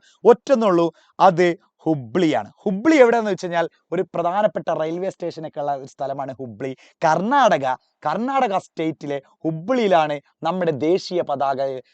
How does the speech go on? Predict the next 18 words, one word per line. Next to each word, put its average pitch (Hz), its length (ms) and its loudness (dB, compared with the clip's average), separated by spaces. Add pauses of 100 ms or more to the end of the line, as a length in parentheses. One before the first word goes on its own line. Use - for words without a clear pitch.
(180)
ആകെ 220 400 2
ഇന്ത്യയിൽ 214 360 2
ഒരൊറ്റ 226 380 2
ദേശീയ 233 380 2
പതാക 196 360 2
നിർമ്മാണശാല 165 640 -4
ഉള്ളൂ, 135 200 -4 (280)
അത് 190 200 6
ഹുബ്ലിയാണ്. 151 720 -2 (240)
അപ്പൊ 143 160 -4 (100)
പഠിച്ചു 175 360 -2
വെക്ക 226 180 0
മക്കളെ, 196 280 -2
ഇനി 196 100 -2
ഹുബ്ലി 175 340 -4
എന്നെങ്ങാനും 226 400 -2
കിട്ടാത്ത 233 340 2
ആളുകൾ 196 280 4